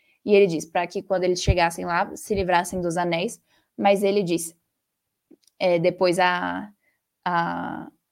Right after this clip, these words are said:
a Polly, ela vai perguntar assim, "Nossa, mas a raça humana é tão ruim quanto as pessoas de Charn, né?"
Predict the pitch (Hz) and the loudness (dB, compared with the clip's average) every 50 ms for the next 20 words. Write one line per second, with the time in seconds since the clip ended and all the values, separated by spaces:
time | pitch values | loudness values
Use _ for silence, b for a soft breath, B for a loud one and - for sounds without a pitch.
0 | _ _ _ _ - 190 185 - 196 185 185 185 185 180 190 185 214 214 220 220 | _ _ _ _ 0 0 2 4 4 4 6 4 4 2 0 -4 -6 -6 -6 -8
1 | 220 - 240 240 254 311 381 - 339 277 269 277 269 - - - 226 226 269 269 | -6 -4 -2 -2 0 0 0 0 2 2 2 0 -2 -8 -8 -8 -6 -6 -6 -6
2 | - 359 302 254 247 240 247 262 - 269 330 392 - 285 240 233 240 294 302 - | -4 -2 -2 0 0 -2 -4 -4 -4 -4 -4 -2 -2 -2 0 0 -2 -2 -2 -2
3 | - 233 226 226 226 214 B B B B B B - 208 208 208 202 208 - 208 | -2 -2 -2 -4 -6 -6 B B B B B B -2 -2 0 -2 -4 -2 -2 -4
4 | 196 170 165 175 170 175 - 220 233 240 226 202 180 180 190 247 | -2 -2 -4 -4 -4 -4 -4 -2 -2 0 0 -2 -2 -2 -4 -4